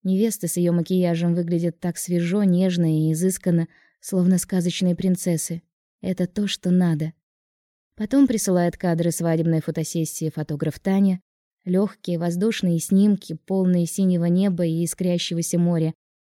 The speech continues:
а главное, искренних эмоций и любви. Я бы не нашла фотографа лучше.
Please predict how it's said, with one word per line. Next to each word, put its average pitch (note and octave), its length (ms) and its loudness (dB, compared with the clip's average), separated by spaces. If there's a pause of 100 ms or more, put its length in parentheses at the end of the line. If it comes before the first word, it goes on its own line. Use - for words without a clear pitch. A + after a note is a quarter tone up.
(140)
а F3+ 140 -4
главное, F3 640 2 (120)
искренних E3+ 600 -2
эмоций E3+ 580 -2 (120)
и F3+ 120 -2
любви. D#3 540 -2 (720)
Я G3+ 180 0
бы F#3 100 2
не F3+ 100 6
нашла F3 360 0
фотографа D#3 480 -6
лучше. D#3 460 -6